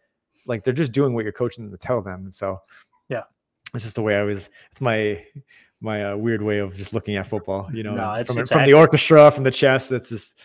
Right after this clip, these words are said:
Speaker 2: <laughs>
Speaker 1: been, been around a long time. So that's kinda how I see it. Uh, okay. So first thing, let's talk about strengths. Obviously, um, you know, having two hi-, a, a safety that's high and a corner that's high off the football, you have what's called, these guys are capped.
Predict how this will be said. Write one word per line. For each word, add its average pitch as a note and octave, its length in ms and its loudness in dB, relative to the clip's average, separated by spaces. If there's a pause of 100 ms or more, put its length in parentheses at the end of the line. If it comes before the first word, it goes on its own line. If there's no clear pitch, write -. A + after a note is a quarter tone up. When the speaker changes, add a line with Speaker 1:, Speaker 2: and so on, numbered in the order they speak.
Speaker 2:
<laughs> - 360 -6
Speaker 1:
been, A#2+ 320 -2
been B2 120 4
around A2+ 280 0
a G#2 40 -2
long G#2 200 -4
time. G2+ 220 -8
So - 100 -14
that's G2 100 -12
kinda G2+ 160 -14
how G2 80 -14
I G2+ 40 -14
see G2+ 160 -12
it. - 120 -14 (420)
Uh, G#2+ 240 -4 (220)
okay. B2 160 6
So A#2+ 260 2 (200)
first E3+ 220 6
thing, D#3+ 100 2
let's C#3+ 120 4
talk E3 160 4
about D#3 180 4
strengths. C#3+ 440 -2 (140)
Obviously, C#3+ 640 2 (680)
um, B2 520 -8 (280)
you C#3 80 -4
know, C3 100 -2
having C#3 380 2
two C#3 300 -2
hi-, D3 240 -6 (120)
a, B2 240 -2 (260)
a - 60 -10
safety C#3+ 360 0
that's C3 180 4
high C3 220 2
and A2+ 100 -2
a G#2 40 -8
corner B2+ 380 -4
that's A#2 180 -2
high A#2+ 220 -2
off A2 140 -4
the G2+ 60 -18
football, A#2 480 -4 (360)
you B2 140 -4
have C3+ 280 2
what's C3 220 0
called, C3 600 -4
these B2+ 180 -4
guys C3+ 200 0
are A2 80 -8
capped. - 540 -6